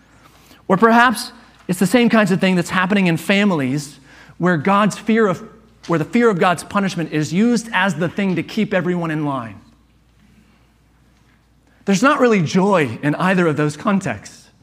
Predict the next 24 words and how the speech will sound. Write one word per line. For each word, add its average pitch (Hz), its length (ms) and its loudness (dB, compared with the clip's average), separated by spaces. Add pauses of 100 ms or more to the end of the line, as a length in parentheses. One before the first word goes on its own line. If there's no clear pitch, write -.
(960)
Love 196 360 2
doesn't 170 240 0
exist 147 360 -2
in 147 100 0
its - 240 -6 (100)
full 156 500 0
form. 110 640 -4 (640)
I 214 80 4
think 269 240 2
in 226 140 4
its 202 120 0
most 214 360 4
extreme 214 600 0
form, 143 440 0
this 180 220 0 (180)
moral 190 420 4
judgmentalism, 147 1040 2 (260)
it's - 140 -8
the 208 180 -2
underlying 208 720 2
response 170 640 0
behind 151 400 0
posters 151 640 0
or, 131 160 -4